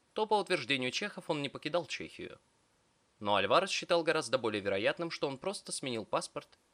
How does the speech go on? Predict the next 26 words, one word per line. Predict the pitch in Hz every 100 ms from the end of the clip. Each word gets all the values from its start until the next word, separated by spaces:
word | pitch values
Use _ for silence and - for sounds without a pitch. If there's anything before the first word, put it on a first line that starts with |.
| _ _
и | 110
вылетел | 165 170 143
бог | 117 98 -
весть | 95 -
куда. | 90 73 - _ _ _ _ _ _ _ _ _ _
Для | 107 156
розыска | 226 196 -
по | 180 175
всей | - 156
Европе | 131 175 170
у |
Альвареса | 151 123 123 135 120
не | 113
было | 107 104
ни | 95
времени, | 101 165 165
ни | 143 101
людей, | 92 90 143 170 _ _ _ _ _ _
поэтому | 196 214 175
он | 160
сосредоточился | - 131 113 104 101 123 - 117 113
на | 107
изучении | 101 95 - 107 107
семи | - 101 117
убитых | 160 107 110 113
киллеров. | _ 160 101 - -